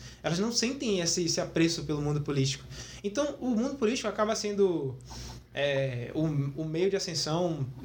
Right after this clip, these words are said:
social e econômica de pessoas que não têm tanto conhecimento, ou pelo menos não se importam de ter tanto conhecimento. E aí, o que acontece? A gente tem leis sendo, sendo,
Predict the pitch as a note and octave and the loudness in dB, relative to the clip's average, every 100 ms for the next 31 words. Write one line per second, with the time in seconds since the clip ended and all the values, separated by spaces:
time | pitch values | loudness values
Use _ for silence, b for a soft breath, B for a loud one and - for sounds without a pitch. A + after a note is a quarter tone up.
0 | - B2+ - - D#3+ - C#3 E3+ D3 D3 | -6 -4 -2 0 0 2 2 2 2 -2
1 | C#3+ F#3 C4+ D#3 B2+ - E3+ G#3 G#3 A3 | 0 0 0 -2 -2 -4 0 2 4 0
2 | C#4 - - - - - B3 C4 - - | 0 -6 -10 -16 -14 0 4 4 0 0
3 | D4+ E4 - - D#4 F4 B3 - G3+ F3+ | 2 2 -4 -4 -2 0 -2 0 0 2
4 | F3+ E3 D3+ C#3+ C#3 F3+ G3+ G#3+ A#3 C4 | 2 0 0 0 0 2 2 0 -4 -2
5 | A3+ A3+ G#3 F3 E3+ D#3+ E3 D3 C#3+ C3+ | 0 0 -2 -2 -2 -2 -2 0 2 0
6 | - B B B B A#3 A3 B3+ E4+ D4+ | 0 B B B B 0 2 2 0 -2
7 | D#4+ C4 G#3 G3 F3 G#3 A3+ G#3+ F3 F3 | -4 0 2 2 0 0 0 0 4 4
8 | C4 G#3 - F#3 E3 D3+ - E3 D#3 C3 | 4 2 0 -2 -4 -2 0 0 2 0